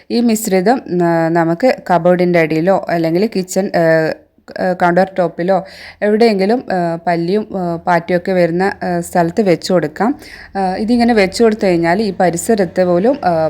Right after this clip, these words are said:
പല്ലിയും പാറ്റയൊന്നും ഉണ്ടാവില്ല. ആ, ഇങ്ങനെ, ആ, നല്ല നല്ല, ആ, കിച്ചൺ ടിപ്സും, ആ, കുക്കിംഗ് വീഡിയോ ആയിട്ട്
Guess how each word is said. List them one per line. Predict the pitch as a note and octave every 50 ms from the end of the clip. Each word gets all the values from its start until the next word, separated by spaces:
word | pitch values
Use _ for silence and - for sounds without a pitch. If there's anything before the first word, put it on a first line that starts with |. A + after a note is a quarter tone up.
| D3+ -
പല്ലിയും | F3 D#3+ E3 F#3+ G#3+ G#3 G3
പാറ്റയൊന്നും | E3+ D#3+ D#3+ - F3 D#3+ D#3 F#3 A3+ A3+
ഉണ്ടാവില്ല. | G3 D#3+ D#3+ D#3+ D#3+ D#3 D3+ D3+ F3+ A#3 E4+ F4 - - - - - - - - - - G#3
ആ, | G3 F#3+ F#3 F#3 - A#3
ഇങ്ങനെ, | A3 A3+ A#3 A#3+ C#4 E4+ - - G3+
ആ, | F#3 F3+ F3 F3 E3+ - - - - G#3+
നല്ല | G#3+ G#3 A3 A#3 A3+ G#3+
നല്ല, | G3 G3 A3+
ആ, | D4+ - - - F#3+ F#3 F#3 F#3 -
കിച്ചൺ | F#3+ F3+ - G#3+ G3+ F#3+ F#3
ടിപ്സും, | F#3 F3+ - - - - A3 G3 F3+ - - - -
ആ, | G3 F3+ F3+ F3+
കുക്കിംഗ് | F3 - G3 F#3 - - G#3+ G#3+ G3+ G3
വീഡിയോ | F#3+ F3+ F#3 F3
ആയിട്ട് | E3+ E3+ E3+ A3 C4